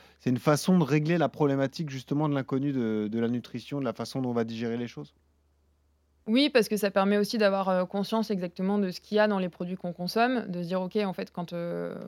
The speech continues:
Speaker 2: quand je me fais une barre énergétique, qu'est-ce que je mets dedans ? »
Speaker 1: Bien sûr.
Speaker 2: Euh,
Speaker 1: Et puis de
Speaker 2: qu'est-ce
Speaker 1: l'avoir
Speaker 2: que
Speaker 1: testé auparavant, parce que une recette est jamais forcément très bien aboutie au bout de la première fois, mais quand vous la faites plusieurs fois, à un moment, vous maîtrisez le truc et puis c'est plus facile.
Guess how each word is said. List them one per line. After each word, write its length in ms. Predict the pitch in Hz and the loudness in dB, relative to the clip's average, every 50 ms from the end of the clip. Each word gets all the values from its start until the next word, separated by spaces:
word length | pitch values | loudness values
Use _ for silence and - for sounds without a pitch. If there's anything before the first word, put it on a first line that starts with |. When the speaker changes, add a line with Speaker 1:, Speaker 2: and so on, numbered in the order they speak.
| 185 - | -8 -8
Speaker 2:
quand 100 | 185 175 | -6 -2
je 80 | 180 | -2
me 80 | 190 180 | -2 -2
fais 120 | - 196 | -2 -2
une 100 | 190 190 | 0 2
barre 100 | 190 185 | 2 2
énergétique, 500 | 190 185 185 180 180 185 180 - 220 202 | 2 2 0 0 -2 -2 -4 -4 -6 -6
qu'est-ce 160 | - 196 - | -6 -6 -6
que 120 | - 190 175 | -6 -6 -4
je 60 | 185 | -2
mets 100 | 180 175 | -2 -2
dedans ? » 240 | 170 208 214 247 240 - | 0 2 2 2 0 -4
Speaker 1:
Bien 100 | - 98 | -10 -10
sûr. 220 | - - 160 143 120 - | -8 -6 -8 -6 -4 -2
Speaker 2:
Euh, 500 | 185 175 180 180 175 175 175 175 175 180 | -2 0 0 0 -2 -2 -4 -4 -4 -4
Speaker 1:
Et 20 | |
puis 20 | |
de 60 | - - | -4 -2
Speaker 2:
qu'est-ce 120 | 147 143 | 0 2
Speaker 1:
l'avoir 220 | 285 127 127 120 | 2 2 2 0
Speaker 2:
que 60 | - - | 0 0
Speaker 1:
testé 280 | 165 147 - - 175 | 0 0 2 2 2
auparavant, 520 | 156 123 - 120 110 131 156 185 196 160 117 | 2 2 2 2 2 4 2 2 0 -2 -4
parce 120 | - - | -6 -4
que 100 | - 131 | -4 -4
une 420 | 120 131 110 127 139 160 160 151 | -2 -4 -4 -4 -2 0 2 2
recette 400 | 135 143 151 143 - 165 143 - | 4 4 4 4 4 2 4 4
est 60 | 143 120 | 2 2
jamais 200 | 131 127 135 131 | 4 2 2 2
forcément 460 | - 131 113 - - 135 135 135 135 | 0 -2 -4 -2 0 0 2 0 0
très 160 | - 143 131 | 0 0 0
bien 200 | 127 131 131 123 | 2 2 2 4
aboutie 480 | 120 123 131 135 131 - 139 143 139 127 | 2 2 2 0 -4 -4 -2 0 2 2
au 80 | 117 | 2
bout 120 | 117 127 123 | 2 2 2
de 40 | |
la 80 | 120 110 | 2 2
première 300 | - 117 113 110 104 98 | 0 -2 -2 -2 -2 -2
fois, 220 | - 160 170 180 | 0 2 2 4
mais 120 | 175 156 127 | 4 2 0
quand 140 | - 123 123 | 0 -2 0
vous 80 | 127 | 2
la 100 | 123 120 | 0 0
faites 160 | - 131 113 | 0 -2 -4
plusieurs 320 | - - 127 120 113 95 - | -4 -4 -2 -2 -2 -2 -2
fois, 140 | - 151 151 | -2 -2 -2
à 40 | 143 | -2
un 20 | |
moment, 200 | 127 120 127 131 | -2 -2 -2 -4
vous 120 | 120 120 113 | -4 -4 -4
maîtrisez 380 | 110 104 - - 117 104 110 | -6 -6 -8 -8 -6 -4 -4
le 60 | 104 | -4
truc 280 | - - 139 151 151 - | -4 -4 -6 -6 -6 -6
et 60 | 110 | -8
puis 120 | - - 95 | -10 -10 -10
c'est 120 | 104 98 | -10 -10
plus 140 | - - 87 | -10 -12 -12
facile. 320 | - 123 - 156 - - | -12 -12 -12 -12 -14 -16